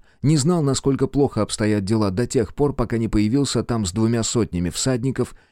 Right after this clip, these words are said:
и пятидесятью конными цветомагами. А Корван видел. И насчёт полка на левом фланге он тоже не ошибся.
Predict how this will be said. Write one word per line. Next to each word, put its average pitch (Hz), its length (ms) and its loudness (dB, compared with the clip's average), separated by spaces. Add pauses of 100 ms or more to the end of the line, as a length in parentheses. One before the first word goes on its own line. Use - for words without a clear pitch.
(120)
и 127 100 2
пятидесятью 131 720 -2
конными 110 460 2
цветомагами. 92 880 -4 (260)
А 87 140 -2
Корван 101 540 -2
видел. 71 500 -6 (320)
И 101 80 0
насчёт 113 420 -2
полка 110 500 -2
на 85 160 -2
левом 87 340 -2
фланге 76 560 -4 (180)
он 190 200 2
тоже 143 320 2
не 117 140 0
ошибся. 107 680 -6